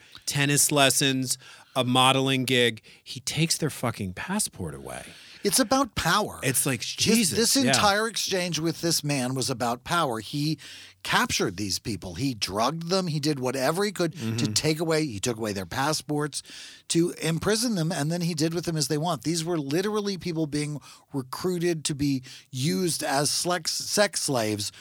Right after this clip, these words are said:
Speaker 2: whether it was long-term or short-term.
Speaker 1: Mm-hmm.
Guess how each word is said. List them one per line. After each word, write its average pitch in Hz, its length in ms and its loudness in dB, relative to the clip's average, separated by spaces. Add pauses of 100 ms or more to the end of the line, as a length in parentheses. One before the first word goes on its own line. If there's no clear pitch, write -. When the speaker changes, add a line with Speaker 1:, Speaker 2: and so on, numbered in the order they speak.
(200)
Speaker 2:
whether 156 220 4
it 156 100 -4
was 123 240 -2
long-term 135 800 0
or 120 220 -4
short-term. 117 840 -4
Speaker 1:
Mm-hmm. 120 480 -2